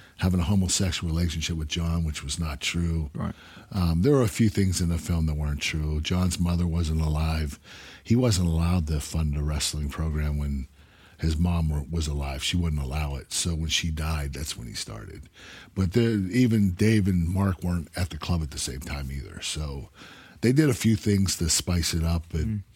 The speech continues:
Speaker 1: for the most part, it was true. But there were some things that were just, didn't make sense.
Speaker 2: It's hard when you know the historical accuracies and you
Speaker 1: Yeah,
Speaker 2: know that
Speaker 1: yeah.
Speaker 2: they have to do certain things for Hollywood to make
Speaker 1: Sure,
Speaker 2: things work, but it's,
Speaker 1: sure.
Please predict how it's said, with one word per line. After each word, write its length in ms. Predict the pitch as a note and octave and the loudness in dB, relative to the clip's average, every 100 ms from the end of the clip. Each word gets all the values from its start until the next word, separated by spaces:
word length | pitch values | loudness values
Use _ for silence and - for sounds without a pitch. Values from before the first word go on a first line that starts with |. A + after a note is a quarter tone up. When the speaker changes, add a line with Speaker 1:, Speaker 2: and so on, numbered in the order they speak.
| - - - | -20 -18 0
Speaker 1:
for 120 | B2+ | 4
the 60 | |
most 300 | C#3+ E3+ D3 | 6 6 4
part, 180 | - G#2 | 2 2
it 60 | F#2+ | 2
was 160 | E2+ | 0
true. 240 | - G2+ G2 | -2 0 0
But 180 | E2+ D#2+ | 0 0
there 140 | F#2+ | 0
were 100 | E2+ | 0
some 220 | - D#2 | -4 -6
things 340 | C#2+ C2+ C#2 - | -6 -8 -8 -10
that 240 | B1+ - | -14 -16
were 80 | - | -14
just, 300 | - - - _ _ _ - - | -10 -10 -12 _ _ _ -20 -2
didn't 160 | A2 F#2 | 0 2
make 160 | D2 - | 0 -4
sense. 420 | B1+ A#1 - - | -6 -8 -4 -2
Speaker 2:
It's 120 | - | 2
hard 280 | C3 A#2 G2 | 4 4 4
when 180 | G#2 G2+ | 2 4
you 140 | G#2 | 4
know 380 | G2+ F#2+ F#2 F2+ - _ _ | 4 4 2 0 -6 _ _
the 120 | G#2+ | 0
historical 600 | F#2+ F#2+ - G2 F2 - | 2 2 2 2 4 4
accuracies 640 | F2+ - F#2+ E2+ - F2 E2+ | 2 2 0 0 0 0 0
and 80 | F2+ | 2
you 120 | G2 | 4
Speaker 1:
Yeah, 60 | A2 | 6
Speaker 2:
know 200 | A2 G#2+ | 6 4
that 140 | G2+ D2+ | 2 0
Speaker 1:
yeah. 80 | D#2+ | 2
Speaker 2:
they 60 | G#2 | 4
have 200 | A#2+ - | 4 4
to 80 | |
do 120 | A#2 G#2+ | 4 4
certain 280 | A#2+ G2 | 2 2
things 180 | G#2 G#2 | 2 0
for 140 | - G2 | 2 2
Hollywood 340 | G2+ F#2+ F#2 | 4 4 2
to 100 | G2 | 2
make 160 | F#2+ F2+ | 2 2
Speaker 1:
Sure, 200 | - D#3 | 2 4
Speaker 2:
things 120 | F#2 | 4
work, 200 | F#2 - | 2 0
but 80 | F#2 | 0
it's, 280 | F#2 E2+ | 2 2
Speaker 1:
sure. 80 | C#2+ | 0